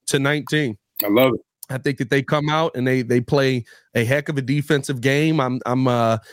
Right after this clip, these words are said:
Speaker 1: I'm gonna say, let me say two takeaways in this game. Uh, they finish out the season with two more takeaways, both interceptions.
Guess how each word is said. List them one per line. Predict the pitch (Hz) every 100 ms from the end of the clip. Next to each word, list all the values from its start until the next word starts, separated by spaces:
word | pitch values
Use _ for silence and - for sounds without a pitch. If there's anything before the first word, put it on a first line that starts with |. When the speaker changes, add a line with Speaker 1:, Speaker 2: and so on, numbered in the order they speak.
| -
Speaker 1:
I'm | -
gonna | 139
say, | - 139 135
let | 135
me | 147
say | - 139 127
two | - 190
takeaways | - 180 160 165 165 165 147
in | 151
this | 156 135
game. | 143 143 151 180 - _ _ _ -
Uh, | 135
they | 135
finish | 165 147 139
out | 147
the | -
season | - 147 135
with | 120
two | 170
more | 160 151
takeaways, | 143 151 143 151 147 151 139
both | 131 143 -
interceptions. | 139 127 - 156 151 - 175 175 180